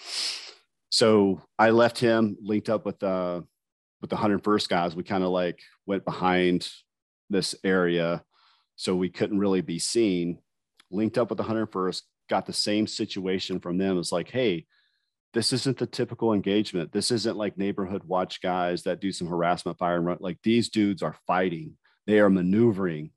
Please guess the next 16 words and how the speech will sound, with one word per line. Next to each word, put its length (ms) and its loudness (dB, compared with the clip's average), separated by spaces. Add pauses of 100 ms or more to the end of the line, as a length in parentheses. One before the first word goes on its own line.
They 120 4
want 340 2
to 80 -6
fight." 440 -2
And 180 -2
we 120 4
were 100 4
like, 260 -2 (1080)
"Awesome." 500 0
Like, 280 -2
that 160 0
was 180 -4
the 80 -4
best 320 0
news 240 -4
ever. 420 -4